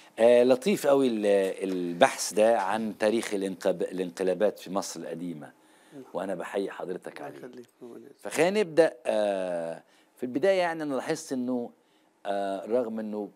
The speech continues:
Speaker 1: هي كلها تحت لافتة الانقلابات، إلا إنها بعضها كان عسكري، بعضها كان بتحرك شعبي، بعضها كان عن طريق الأسرة نفسها، الزوجة أو
Speaker 2: صحيح.
Speaker 1: الكهنة،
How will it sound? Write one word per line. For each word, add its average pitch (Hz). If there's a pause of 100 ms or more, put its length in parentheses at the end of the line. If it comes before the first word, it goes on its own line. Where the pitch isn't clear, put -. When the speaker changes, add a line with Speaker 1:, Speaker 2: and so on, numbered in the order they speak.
(220)
Speaker 1:
هي 113
كلها 120
تحت -
لافتة 101
الانقلابات، 98
إلا 156
إنها 147 (400)
بعضها 104
كان 101 (340)
عسكري، 123 (500)
بعضها 87
كان 92 (200)
بتحرك -
شعبي، 101
بعضها 87
كان 110 (460)
عن 101
طريق 127
الأسرة 127
نفسها، 101
الزوجة 98
أو -
Speaker 2:
صحيح. 87
Speaker 1:
الكهنة، 117